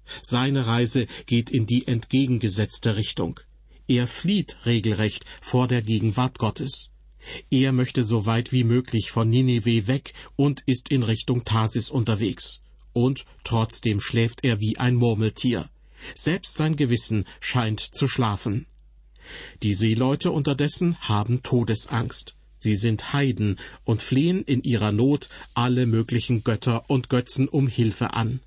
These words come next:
Sie schätzen die Gefahr als so groß ein, dass sie Teile der Schiffsausrüstung über Bord werfen, um das Schiff leichter zu machen.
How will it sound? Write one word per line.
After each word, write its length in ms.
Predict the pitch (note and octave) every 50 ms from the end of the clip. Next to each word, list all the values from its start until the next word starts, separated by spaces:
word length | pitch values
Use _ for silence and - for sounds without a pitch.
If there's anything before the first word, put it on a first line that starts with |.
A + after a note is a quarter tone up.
| - _ _ - - - - - - - -
Sie 220 | - - A#2+ A2
schätzen 400 | - - F#3 G#3 - - G3 D#3+
die 80 | B2+ G#2
Gefahr 480 | A#2 A2 - - B2+ B2+ C#3+ F#2+ -
als 260 | - A#2+ G#2 - -
so 160 | - C3+ D3+ F3
groß 460 | D#3+ - G#2+ A#2 C#3+ E3+ F3 - -
ein, 300 | G#2 A2 A2+ B2+ D#3 D#3+ - - - - - -
dass 140 | B2 A#2+ -
sie 180 | - A#2 G#2+
Teile 420 | - - - D3 D#3+ F3 F3 F3 D3
der 160 | B2+ A2 G2+
Schiffsausrüstung 1040 | - - F3+ F#3 - - - - - A2 G#2 - - C3 C3+ - - D#3 C#3+ C#3+ -
über 280 | - C#3 A2 B2+ B2+
Bord 380 | B2 - B2+ C3 C#3 C#3+ - -
werfen, 440 | A2 G#2 G#2+ G#2 - B2 A2+ G2+ - - - - - -
um 180 | D#3+ C#3 C#3+
das 160 | C3 C3+ B2+ -
Schiff 320 | - - A#2 A2+ - -
leichter 420 | A#2 A#2 A2 A2 - - A#2 G#2+
zu 160 | A2 - - A2
machen. 460 | G#2 G#2+ G2 - - G2 D2+ -